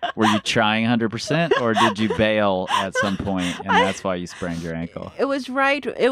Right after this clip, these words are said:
Speaker 2: I was trying. It was right when I first started climbing, um, my first, my first real outdoor trip here, and I tried Baby Martini, and there was no mat under my foot where I fell, and
Speaker 1: Mm.
Speaker 2: I, like, tried to move, and I, I was trying all my,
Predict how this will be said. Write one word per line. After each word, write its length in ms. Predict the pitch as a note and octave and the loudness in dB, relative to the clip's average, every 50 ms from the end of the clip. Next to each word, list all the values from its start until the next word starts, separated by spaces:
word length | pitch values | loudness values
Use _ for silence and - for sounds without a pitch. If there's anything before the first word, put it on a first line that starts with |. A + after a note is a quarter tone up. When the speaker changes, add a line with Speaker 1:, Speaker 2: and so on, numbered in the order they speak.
| - - | 2 2
Speaker 2:
I 140 | F#3 A#3+ | 2 4
was 120 | C#4 D4+ - | 4 2 2
trying. 580 | - D4 B3+ A#3+ A3 G3 F3+ D#3 D3 D#3 F3 - _ - - - - | 2 2 4 4 4 4 2 -2 -4 -6 -8 -8 _ -20 -16 -2 2
It 40 | |
was 120 | - A#3 A#3 | 2 4 4
right 100 | C4+ C#4 | 4 2
when 120 | C4 B3+ C4 | 2 2 0
I 80 | A3+ G#3 | 0 0
first 300 | - - G3 G3+ - - | 0 2 2 2 2 0
started 180 | G#3+ F#3+ - | -4 -4 -4
climbing, 600 | - - F#3 E3+ E3 F#3 G#3 A3 A3+ B3 B3+ B3 - _ - - - _ - | -6 -6 -4 -4 -4 -4 -4 -4 -2 -2 -4 -4 -6 _ -20 -20 -20 _ 0
um, 360 | - E3 E3 D#3+ D#3+ D#3+ D#3+ D#3 | 2 4 6 6 6 4 2 -2
my 100 | D3+ D3+ - - | -4 -4 -2 -2
first, 380 | F#3 F3+ F#3+ F#3 - - - - _ _ - | 0 0 0 -2 -6 -12 -14 -16 _ _ -10
my 100 | D#3+ D3+ | -10 -6
first 280 | - F#3+ G3 F#3+ - | 0 2 0 2 2
real 80 | F#3 E3+ | -2 -2
outdoor 320 | - D#3 D#3 E3 - E3 D#3 | 0 0 -2 0 -2 -6 -8
trip 260 | - - E3+ - - | -6 -6 -10 -10 -6
here, 160 | - F#3+ F3 | -4 -4 -4
and 80 | D#3+ C#3 | -4 -6
I 100 | - - | -8 -12
tried 480 | - - - E3+ E3 D#3+ D#3+ D#3 D3+ | -14 -8 -2 0 0 0 0 -2 -2
Baby 200 | - D3 D3+ D#3 | -2 -2 -2 -2
Martini, 720 | D3 C#3+ C3 C3 - - - E3 D#3+ D3+ C#3+ C#3 C3+ C3+ C#3 _ - - _ - | -6 -8 -10 -12 -12 -8 -6 -4 -4 -4 -4 -6 -6 -8 -8 _ -16 -20 _ -8
and 160 | - D#3 D#3+ | -4 -2 0
there 120 | E3+ F3 F3+ | 0 2 0
was 200 | E3+ E3+ D#3+ - | 0 -2 -2 -4
no 200 | F3 E3 E3 D#3 | -4 -4 -4 -4
mat 300 | D#3 D3+ D3 D3+ D3+ - | -4 -2 -2 -2 -2 -2
under 220 | - D#3 D#3 D3+ D3 | -4 -6 -6 -6 -8
my 140 | C#3+ - - | -10 -10 -14
foot 360 | - _ - D#3 C#3+ - - | -16 _ -6 -6 -6 -6 -6
where 120 | D3+ C#3+ | -8 -6
I 100 | C3+ - | -6 -4
fell, 380 | - G2 D3 D3 D3 D3 D3+ D3 | -4 -2 0 0 0 0 0 -2
and 260 | C#3 C#3 C#3 C#3 - | -4 -4 -6 -6 -6
Speaker 1:
Mm. 20 | |
Speaker 2:
I, 160 | - C3+ C3 C3+ | -6 -6 -6 -4
like, 220 | C3+ C3 - - | -4 -6 -6 -8
tried 240 | - - D3 D3+ D3+ | -8 -6 -4 -2 -2
to 100 | D3+ D3+ | -4 -4
move, 260 | C#3 D3 D3 D3 C#3+ | -6 -6 -6 -6 -6
and 120 | C3 - - | -6 -6 -2
I, 100 | - D#3 | -2 -2
I 20 | D#3 | -2
was 80 | D3+ - | -2 -2
trying 260 | - F3 E3 C#3+ - - | -2 -2 -2 -2 -4 -6
all 220 | - D#3+ F3+ G3+ G#3 | 0 2 4 4 4
my, 160 | G3 F3+ | 2 -2